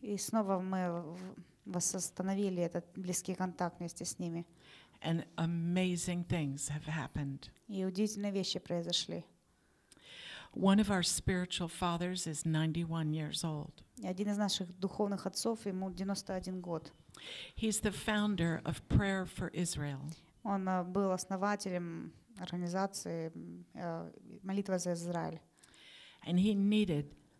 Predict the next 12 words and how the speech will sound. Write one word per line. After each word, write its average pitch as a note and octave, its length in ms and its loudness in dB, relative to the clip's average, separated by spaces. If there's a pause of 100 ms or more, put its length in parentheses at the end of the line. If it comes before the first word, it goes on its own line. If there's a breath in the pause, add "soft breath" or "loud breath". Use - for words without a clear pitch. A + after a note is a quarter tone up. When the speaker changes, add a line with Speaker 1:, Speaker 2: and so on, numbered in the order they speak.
Speaker 2:
a D#3+ 80 0
son E3 340 2
and D3+ 140 4
a D3 60 4
daughter D3+ 540 -2 (200)
just - 360 -2
now. C3+ 420 -2 (400)
Speaker 1:
А? G3 180 -2 (540 loud breath)
Speaker 2:
He G3+ 180 2
needed G3 480 6
a D3+ 80 4
son F3 460 2